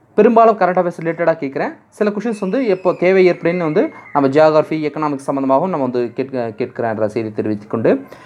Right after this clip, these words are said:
இந்த மூன்று கேள்விகள் வந்து சும்மா நம்ம just பார்த்தோம், நம்ம ஆன்சர் பண்ணோம் அப்படின்னு நம்ம வந்து நினைக்காம, என்ன பண்ணுங்க, அந்த மூன்று கேள்விகளும் தினந்தோறும் குறிப்பை வந்து எடுங்க, எடுங்க. ஏன்னா, நம்ம ஒரு மூன்று நான்கு மாதங்களா நம்ம பார்க்கும்போது, ஒரு மிகப்பெரிய large number of, நீங்க கொஷின் பேங்க் ரெடி பண்ண மாதிரி இருக்கும்,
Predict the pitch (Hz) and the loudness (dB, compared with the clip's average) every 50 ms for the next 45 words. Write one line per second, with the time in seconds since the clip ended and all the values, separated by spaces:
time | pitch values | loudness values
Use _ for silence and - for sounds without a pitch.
0 | - - _ 165 165 160 180 226 240 226 262 - 240 220 220 233 220 185 180 202 | -20 -8 _ 0 2 4 6 4 4 4 2 2 2 2 2 2 2 2 0 0
1 | 262 262 - - 220 220 208 196 175 147 135 170 170 - - - - 160 160 165 | -2 -2 -2 2 2 4 4 4 2 2 2 0 0 0 -6 0 2 4 4 4
2 | 160 - 175 165 147 123 117 127 135 - 135 131 127 143 156 - 170 - - 147 | 4 2 0 0 0 -2 -4 -8 -12 -10 -4 -2 0 0 -2 -4 -8 -6 -6 -4
3 | 151 147 139 135 143 135 131 127 131 131 131 123 117 120 131 131 127 - 120 117 | -4 -4 -2 -2 -2 -2 -2 -2 -4 -4 -4 -6 -6 -6 -6 -6 -4 -4 -4 -2
4 | 113 139 226 - - - _ _ _ _ 165 175 185 175 165 160 151 135 127 147 | -2 -4 -4 -6 -8 -14 _ _ _ _ -2 -2 0 0 0 0 0 0 -2 0
5 | 170 214 214 208 208 208 196 180 180 170 180 226 254 190 156 156 175 170 170 185 | -2 -2 -2 -2 -4 -2 -2 -2 -2 -2 -4 -4 -4 -4 -4 -6 -4 0 0 0
6 | 208 208 208 175 180 185 165 147 151 147 127 123 120 113 117 117 117 120 113 107 | 0 0 0 -2 -2 0 0 0 2 2 0 0 -2 -2 -2 -2 -2 -2 -2 -4
7 | 101 104 113 143 233 294 - - - - - _ 139 143 143 143 151 151 147 165 | -4 -2 -2 -2 -4 -4 -8 -16 -20 -20 -10 _ -2 2 4 4 4 4 4 2
8 | 185 185 190 180 170 165 165 156 151 147 156 180 196 190 180 185 180 165 151 151 | 2 4 4 4 2 2 2 0 2 4 4 4 2 2 0 2 2 2 2 0
9 | 147 139 131 123 - - 160 175 151 - - 151 123 131 175 196 180 156 143 135 | -4 -4 -6 -8 -2 0 2 2 2 -2 -6 -6 -4 -2 -2 -2 -2 -2 -2 -4
10 | 131 139 147 180 185 196 196 208 190 156 135 135 147 170 175 160 170 170 160 151 | -4 -4 -4 -4 -4 -4 -4 -4 -2 -2 0 2 2 2 2 0 -4 -4 -2 0
11 | 147 147 143 139 - 143 131 127 127 127 123 123 120 117 113 - 131 - - 202 | 2 2 0 0 -2 -2 -2 -2 -2 -4 -6 -6 -6 -6 -6 -8 -8 -4 -4 -2
12 | 175 165 143 147 143 139 131 127 139 156 185 - 160 147 139 143 139 123 113 107 | -2 -2 -2 -4 -4 -4 0 0 0 0 0 -2 -2 0 2 2 2 2 0 -4
13 | - 101 - | -6 -10 -14